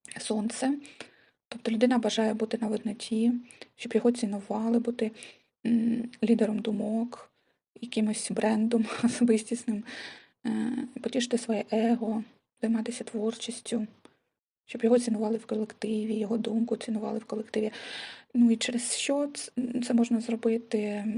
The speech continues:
Тут, можливо, і місяць був би замішаний, проте немає точного часу народження. Будемо орієнтуватися на Меркурій, який на градус відстає. Сонце двадцять дев'ять, Меркурій двадцять вісім. То можливо, що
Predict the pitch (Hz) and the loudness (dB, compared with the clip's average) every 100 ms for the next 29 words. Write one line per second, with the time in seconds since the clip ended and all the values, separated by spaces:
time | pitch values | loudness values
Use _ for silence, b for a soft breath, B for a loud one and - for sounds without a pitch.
0 | 240 240 240 220 226 220 233 330 254 240 | -2 0 0 2 2 4 4 4 2 -2
1 | - - 226 220 220 214 208 - 208 214 | -6 -2 0 2 0 0 -2 -2 -2 -4
2 | - 233 208 202 214 220 226 220 220 - | -6 -4 -4 -4 -4 -4 -4 -4 -6 -6
3 | 247 226 214 214 226 240 233 B B B | -8 -6 -4 -4 -6 -4 -6 B B B
4 | B 240 254 254 226 226 226 226 240 247 | B -2 2 4 4 2 0 -2 -2 -4
5 | 233 226 226 233 - - 214 214 214 214 | -2 0 2 0 -2 -6 -4 -4 -4 -4
6 | - 226 B B B B B B _ _ | -4 -4 B B B B B B _ _
7 | _ _ _ - 220 214 208 214 220 214 | _ _ _ -4 0 0 2 0 0 -4
8 | - - 214 208 208 208 - - - 220 | -6 -6 -4 -2 -4 -6 -12 -10 -6 -4
9 | 220 220 220 254 285 302 277 233 - 240 | -2 -4 -4 -4 -2 -2 -2 -4 0 0
10 | 233 214 - - 208 214 - 233 233 B | 2 -2 -6 -8 -6 -6 -4 -4 -4 B
11 | B B - 233 220 269 277 247 - - | B B -2 0 0 0 0 -4 -6 -6
12 | 247 214 220 | -4 -2 -2